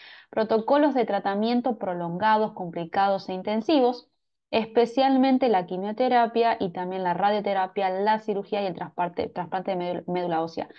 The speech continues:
La diferencia acá es que yo sumo en español, necesito tal vez este artículo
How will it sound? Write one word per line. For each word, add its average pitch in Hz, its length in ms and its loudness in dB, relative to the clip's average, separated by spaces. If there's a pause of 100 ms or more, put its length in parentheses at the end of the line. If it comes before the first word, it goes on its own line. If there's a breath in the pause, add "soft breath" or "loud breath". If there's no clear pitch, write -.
(280 loud breath)
La 180 100 2
diferencia 220 380 2
acá 247 120 4
es 240 60 -6
que 247 100 2
yo 226 180 0
sumo 220 380 2
en 196 100 0
español, 254 720 2
necesito 214 560 -2
tal 196 160 -4
vez 208 200 -2
este - 220 -4
artículo 202 800 0